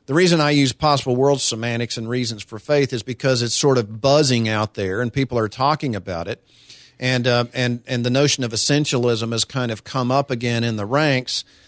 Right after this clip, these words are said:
And as far as I could tell, nobody's talking about that relative to who God is. So I thought, well, this might be a good way. If we're gonna talk about the subservience of philosophy to theology,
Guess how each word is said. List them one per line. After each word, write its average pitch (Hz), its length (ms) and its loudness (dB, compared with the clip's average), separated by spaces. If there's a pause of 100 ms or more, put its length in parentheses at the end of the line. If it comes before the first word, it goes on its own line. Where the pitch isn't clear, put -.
(160)
And 131 300 0
as 131 120 -2
far 156 200 2
as 139 60 0
I 147 120 2
could 139 140 -6
tell, 131 140 0
nobody's 135 460 2
talking 139 480 -2
about 117 360 -2
that 123 180 -2
relative 127 440 -2
to 123 100 -4
who 135 180 0
God 180 300 0
is. 110 200 2
So 123 140 0
I 127 60 2
thought, 127 240 -4
well, 190 180 2
this 196 180 2
might 156 280 -2
be 143 100 0
a 131 60 2
good 156 220 0
way. 143 180 2
If 120 100 -6
we're 185 60 -14
gonna 208 120 -2
talk 160 320 0
about 135 320 0
the 117 80 -8
subservience 139 680 -2
of 107 100 -14
philosophy 120 460 -2
to 107 100 -6
theology, 110 640 -4